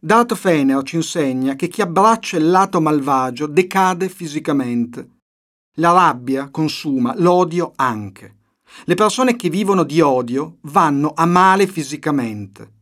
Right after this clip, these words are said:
Donald Trump, senza offesa, è davvero brutto. Chissà com'era da bambino, quando era ancora puro.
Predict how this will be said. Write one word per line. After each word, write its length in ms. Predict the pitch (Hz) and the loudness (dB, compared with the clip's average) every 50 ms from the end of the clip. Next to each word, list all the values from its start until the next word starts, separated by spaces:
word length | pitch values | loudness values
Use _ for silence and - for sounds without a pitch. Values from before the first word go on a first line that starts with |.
| _ _ _ _ - - - _ _ | _ _ _ _ -20 -20 -20 _ _
Donald 600 | 151 147 196 220 233 233 233 214 185 156 156 160 | -2 2 4 4 6 6 4 4 4 2 0 0
Trump, 580 | - 175 175 151 139 131 117 113 110 - 117 - | 0 2 2 2 2 2 0 -2 -4 -8 -14 -14
senza 380 | - - - 160 165 160 - 143 | -12 -6 -4 -2 -2 -2 -4 -6
offesa, 560 | - - 156 131 113 110 104 120 120 120 - | -8 -6 -4 -4 -4 -4 -6 -10 -14 -12 -6
è 100 | - 156 | -4 -4
davvero 460 | 135 127 127 123 156 151 139 131 123 | -2 -2 -2 0 0 2 2 2 0
brutto. 520 | 117 123 120 117 113 113 - - 110 - - _ _ _ _ _ _ _ _ _ | 0 -2 -2 -4 -4 -8 -12 -16 -18 -18 -20 _ _ _ _ _ _ _ _ _
Chissà 320 | - 185 - - 254 247 | -12 -10 -6 -6 -6 -4
com'era 340 | 240 220 185 180 190 185 180 | -2 0 0 2 2 2 2
da 120 | 170 165 | 2 2
bambino, 640 | 151 160 156 143 139 135 131 131 123 123 120 120 - _ _ | 0 2 0 2 0 0 -2 -2 -4 -6 -6 -10 -14 _ _
quando 340 | - 170 160 156 156 151 - | -2 0 0 2 2 0 0
era 200 | 165 160 156 156 | 0 0 0 0
ancora 360 | 156 143 143 165 156 156 143 | -2 -2 -2 0 0 0 -2
puro. 460 | - - 120 117 120 117 113 113 - | -4 -6 -6 -6 -6 -6 -6 -10 -14